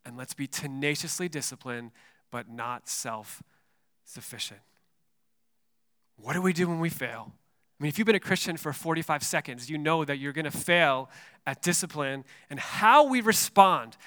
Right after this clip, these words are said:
to when we fail in that moment is so important. Matt Chandler says, "You'll know you understand the gospel by what you do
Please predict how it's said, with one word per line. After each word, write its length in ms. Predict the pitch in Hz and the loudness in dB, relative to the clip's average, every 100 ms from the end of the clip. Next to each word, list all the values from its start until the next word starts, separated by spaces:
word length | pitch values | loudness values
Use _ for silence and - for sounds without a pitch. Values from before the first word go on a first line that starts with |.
| - | -12
to 120 | - 151 | -8 2
when 240 | 175 202 | 4 4
we 100 | 202 | 2
fail 360 | 170 202 185 165 | 0 2 2 2
in 80 | |
that 200 | 151 160 | 0 0
moment 300 | 160 160 151 156 | 2 0 0 -4
is 120 | 143 | -2
so 640 | - - - 214 196 202 - - - | 0 0 2 4 6 4 0 -16 -2
important. 520 | 175 - 185 160 135 | -2 2 4 4 2
Matt 260 | 139 175 - | 4 4 4
Chandler 380 | - 208 185 165 | -2 0 0 -2
says, 360 | 170 156 151 - - _ | -2 -2 -4 -10 -20 _
"You'll 300 | 143 180 240 | 0 4 4
know 260 | 196 180 202 | 4 2 2
you 200 | 185 170 | -2 -4
understand 500 | 165 180 165 175 160 | -4 -4 -4 -6 -6
the 60 | |
gospel 500 | 127 147 156 190 214 | -4 2 2 2 -2
by 160 | 196 156 | 0 0
what 280 | 139 160 190 | 2 0 0
you 160 | 196 | -2
do 420 | 160 143 165 220 | -4 -2 -2 -4